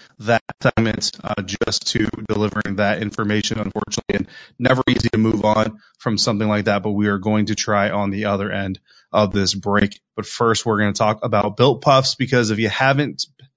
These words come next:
tried Built Puffs yet, you're missing out on one of the best things that Built Bar has created. Puffs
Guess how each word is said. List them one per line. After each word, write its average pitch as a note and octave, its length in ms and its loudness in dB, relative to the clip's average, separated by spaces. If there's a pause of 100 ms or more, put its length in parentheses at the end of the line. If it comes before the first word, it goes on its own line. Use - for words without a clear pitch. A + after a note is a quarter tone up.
(140)
tried C3 600 2
Built B2+ 240 0
Puffs B2 320 0
yet, B2+ 280 2 (360)
you're A#2+ 120 0
missing B2 300 2
out A#2 160 4
on A#2 220 2
one A#2+ 100 2
of A2+ 120 2
the A2 80 0
best A2+ 300 2
things A2 220 0
that G2+ 80 -2
Built G#2+ 280 -2
Bar G#2+ 360 4 (280)
has G#2+ 380 2
created. A2 540 0
Puffs A2+ 380 0